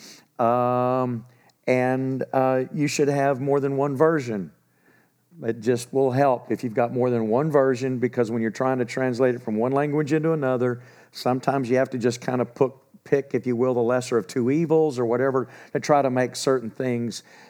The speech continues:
sound right. Anyways, <clears throat> um,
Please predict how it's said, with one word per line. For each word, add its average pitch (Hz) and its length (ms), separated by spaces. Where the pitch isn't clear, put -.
sound 113 460
right. 110 340
Anyways, 110 500
<clears throat> - 1080
um, 127 460